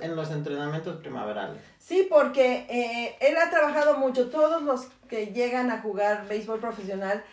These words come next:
Speaker 2: eh, una de sus metas es llegar a grandes ligas. Y llega este momento tan importante, y también llega a ser parte de, de, de la selección mexicana de béisbol,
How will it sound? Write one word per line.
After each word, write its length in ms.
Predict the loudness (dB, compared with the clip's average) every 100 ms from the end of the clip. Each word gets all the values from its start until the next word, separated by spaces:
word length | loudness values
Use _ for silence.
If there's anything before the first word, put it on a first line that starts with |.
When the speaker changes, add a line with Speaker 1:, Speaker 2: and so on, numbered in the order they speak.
| -20 -20 -20 -2
Speaker 2:
eh, 400 | 0 0 0 0 4
una 300 | 4 6 4
de 80 |
sus 220 | 2 -2 -2
metas 420 | 0 0 -2 -2
es 180 | -4 -4
llegar 500 | -4 0 2 2 -2 -14 -14 -6
a 100 | -2
grandes 440 | 0 0 0 -4 -4
ligas. 380 | -6 -6 -8 -12
Y 340 | -10 -8 -10 -2
llega 340 | 0 2 2
este 220 | 0 -2
momento 380 | -2 -2 -2 -2
tan 200 | -2 -6
importante, 720 | -4 -4 -6 -6 -6 -4 -6
y 60 | -4
también 400 | -4 -4 -6 -6
llega 220 | -6 -6
a 40 |
ser 200 | -8 -8 -8
parte 480 | -4 -4 -6 -8 -6
de, 340 | -6 -8 -10 -12 -18 -18 -12
de, 120 | -12 -10 -6
de 100 | -4
la 120 | -4
selección 400 | -6 -8 -8 -8
mexicana 420 | -10 -10 -10 -6
de 160 | -4 -2
béisbol, 580 | -2 -4 -4 -2 -2